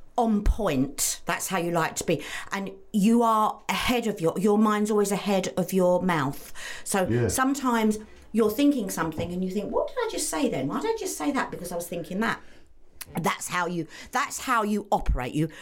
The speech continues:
Speaker 1: you've been like that since you were about five years old. Something happened when you were five, but we'll come to that in a second.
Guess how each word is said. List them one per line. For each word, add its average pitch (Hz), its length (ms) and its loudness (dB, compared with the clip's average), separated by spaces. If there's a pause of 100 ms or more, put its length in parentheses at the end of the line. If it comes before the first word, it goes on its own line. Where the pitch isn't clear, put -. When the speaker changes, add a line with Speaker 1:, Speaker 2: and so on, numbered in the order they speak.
(160)
Speaker 1:
you've 196 160 2
been 320 180 2
like 320 180 2
that 240 160 -2
since - 280 0
you 240 80 4
were 226 40 4
about 214 240 0
five 190 280 2
years 190 180 2
old. 160 160 2
Something 220 280 0
happened 185 280 -2
when 143 100 2
you 139 100 2
were 127 60 -2
five, 131 380 -2
but 156 80 -4
we'll 151 120 -2
come 160 180 -4
to - 80 -8
that 135 100 -4
in 143 60 -2
a 139 40 -2
second. - 520 -8